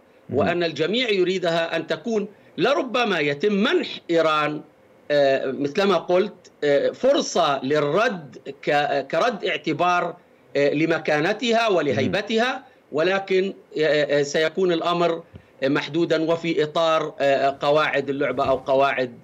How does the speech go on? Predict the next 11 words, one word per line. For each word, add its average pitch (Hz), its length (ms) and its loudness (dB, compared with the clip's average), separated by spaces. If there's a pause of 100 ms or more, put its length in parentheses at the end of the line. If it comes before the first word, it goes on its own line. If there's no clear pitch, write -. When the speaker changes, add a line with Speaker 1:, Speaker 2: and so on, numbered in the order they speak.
Speaker 2:
آه، 127 320 0
الاشتباك. 131 600 -4
لن 208 360 0
تذهب 170 420 -2
بعيداً 156 540 -4
هذه 143 200 0
الحرب، 196 400 -2 (240)
Speaker 1:
مم. 107 80 -4
Speaker 2:
لربما 240 480 2
لن 269 260 -2
تكون 220 480 -4